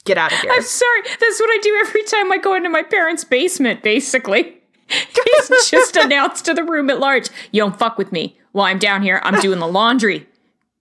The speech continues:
Speaker 1: It's your boy.
Speaker 2: It's your boy.
Speaker 1: <laughs>
Speaker 2: You're not,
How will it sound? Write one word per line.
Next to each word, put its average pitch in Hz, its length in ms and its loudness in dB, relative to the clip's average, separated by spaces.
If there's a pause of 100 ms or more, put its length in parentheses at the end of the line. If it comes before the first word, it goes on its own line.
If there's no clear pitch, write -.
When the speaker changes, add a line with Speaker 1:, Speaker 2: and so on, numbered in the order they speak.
(440)
Speaker 1:
It's 226 240 -8
your 233 80 -8
boy. 262 100 4 (140)
Speaker 2:
It's 247 200 0
your 254 80 2
boy. 247 420 2
Speaker 1:
<laughs> - 60 0 (480)
Speaker 2:
You're 214 200 2 (100)
not, 254 560 2